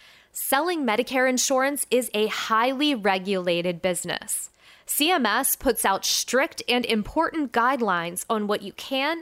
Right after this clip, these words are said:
and cannot do when it comes to selling your products, and social media must abide by these rules as well.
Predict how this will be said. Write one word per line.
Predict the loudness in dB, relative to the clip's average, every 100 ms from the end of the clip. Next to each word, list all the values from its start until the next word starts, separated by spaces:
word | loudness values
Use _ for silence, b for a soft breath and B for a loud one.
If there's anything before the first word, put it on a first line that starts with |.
| -4
and | -2 -2 -6
cannot | -2 0 2 2 0 -2
do | 0 2 2
when | 0 0
it | 0 -2
comes | -4 -2 -2
to | 0
selling | 2 2 0 -4
your | -4
products, | 0 2 2 -2 -8 -12 B B B B
and | 0 0 -2 -2
social | 2 2 2 2
media | 2 2 2 2 0
must | 0 4 4 2 0 0
abide | 4 4 4 4 0 2
by | 2
these | 2 0 0 0
rules | 0 2 0 -2 -2
as | -2 0
well. | 2 0 -2